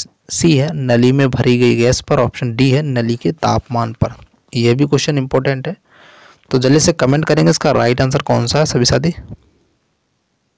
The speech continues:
मतलब जो नियॉन साइन जो नली है प्रका-, किसके प्रकाश पर डिपेंड करती है, तो आपको बताना है।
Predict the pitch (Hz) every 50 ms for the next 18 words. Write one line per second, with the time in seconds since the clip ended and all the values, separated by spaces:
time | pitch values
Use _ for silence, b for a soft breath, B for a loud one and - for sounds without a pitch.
0 | _ _ _ _ _ _ _ _ _ _ _ _ _ _ _ _ _ _ _ _
1 | _ _ _ - 160 135 127 131 139 143 147 143 135 131 127 143 156 165 156 -
2 | - 143 135 135 139 143 139 139 131 123 127 123 131 143 123 113 127 185 - _
3 | _ _ _ _ _ _ _ _ _ _ _ - - 139 127 - - 151 131 127
4 | - - 160 - - - - 165 165 - 143 135 - 135 135 - - - 147 131
5 | 123 123 135 120 127 - - 113 120 - 151 170 185 - _ _ _ _ _ _
6 | _ _ _ - - - _ _ _ - - 117 123 131 135 120 113 110 113 117
7 | 120 120 135